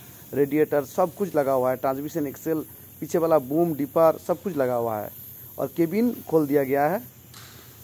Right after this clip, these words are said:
तो ये एक टाइप हो गया है, इसका रेट थोड़ा सा कम लगता है।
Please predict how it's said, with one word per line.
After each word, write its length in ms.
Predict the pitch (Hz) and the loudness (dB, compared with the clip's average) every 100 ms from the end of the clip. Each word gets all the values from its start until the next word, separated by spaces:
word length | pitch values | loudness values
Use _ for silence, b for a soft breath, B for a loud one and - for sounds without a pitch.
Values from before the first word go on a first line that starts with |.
| - | -4
तो 260 | 165 170 160 | 0 2 2
ये 540 | 147 175 233 254 - - 180 | 2 8 10 8 6 -4 -4
एक 100 | - | 2
टाइप 240 | 165 170 180 | 2 4 2
हो 80 | |
गया 240 | 165 180 190 | 0 0 0
है, 180 | 214 254 - 143 | -2 -8 -12 -10
इसका 240 | - 190 | -2 2
रेट 300 | 160 165 - | 2 0 0
थोड़ा 120 | 160 | 0
सा 180 | 151 165 160 - | 2 0 -2 0
कम 180 | 156 165 | 2 2
लगता 300 | 135 - 131 | 0 0 -4
है। 140 | 139 | -4